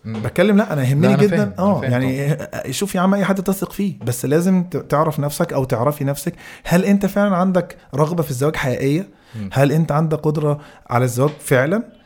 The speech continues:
Speaker 1: مم.
Speaker 2: هل أنت نفسيا وعندك الوعي الكافي اللي يخليك تقرر فعلا إن أنا عندي استعداد أرتبط؟ وترتبط إزاي؟ وترتبط بمين؟ وإيه احتياجاتك الحقيقية فعلا؟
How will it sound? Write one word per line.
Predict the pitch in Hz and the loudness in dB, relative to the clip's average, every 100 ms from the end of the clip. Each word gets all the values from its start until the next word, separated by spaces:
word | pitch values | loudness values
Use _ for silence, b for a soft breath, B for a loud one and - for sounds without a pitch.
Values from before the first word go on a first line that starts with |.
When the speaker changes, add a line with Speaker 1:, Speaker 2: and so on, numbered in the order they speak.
| b | b
Speaker 1:
مم. | 104 | 0
Speaker 2:
هل | 151 | 2
أنت | 180 175 | 2 2
نفسيا | 151 - 160 170 175 151 131 | 0 0 0 0 2 0 -2
وعندك | 120 120 165 160 131 | -2 0 0 -2 0
الوعي | 135 156 | 0 0
الكافي | 147 - 147 147 123 113 | -2 2 2 2 -2 -4
اللي | 120 | -4
يخليك | 113 123 147 | -4 -4 -4
تقرر | - 147 156 151 | -4 2 4 4
فعلا | - 139 147 139 123 | 0 -2 0 -2 -2
إن | 123 | -2
أنا | 131 | -2
عندي | 143 143 | -2 -4
استعداد | - 113 131 | -6 -8 -6
أرتبط؟ | 139 - 131 185 - - | -6 -4 -4 -4 -10 -10
وترتبط | 123 117 - 147 143 | -4 -4 -2 -4 -4
إزاي؟ | 117 110 139 | -4 -2 -2
وترتبط | 147 117 135 135 | -2 -4 -4 -4
بمين؟ | 123 120 139 160 | -2 0 0 0
وإيه | 127 143 | 0 -2
احتياجاتك | - 131 135 151 147 | -2 -4 -2 -2 -4
الحقيقية | 127 131 117 147 151 | -4 -4 -2 0 0
فعلا؟ | 143 143 165 | -2 -4 -2